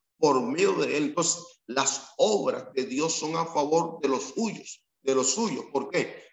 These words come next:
Porque son sus hijos. Y hay una profunda y gloriosa claridad de esto. Por ejemplo, en Romanos ocho treinta y dos, otro texto que también traigo a colación, dice,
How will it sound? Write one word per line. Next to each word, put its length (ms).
Porque 300
son 160
sus 260
hijos. 540
Y 100
hay 100
una 400
profunda 1160
y 140
gloriosa 680
claridad 400
de 220
esto. 340
Por 140
ejemplo, 800
en 140
Romanos 800
ocho 320
treinta 400
y 60
dos, 180
otro 220
texto 320
que 100
también 560
traigo 340
a 80
colación, 680
dice, 360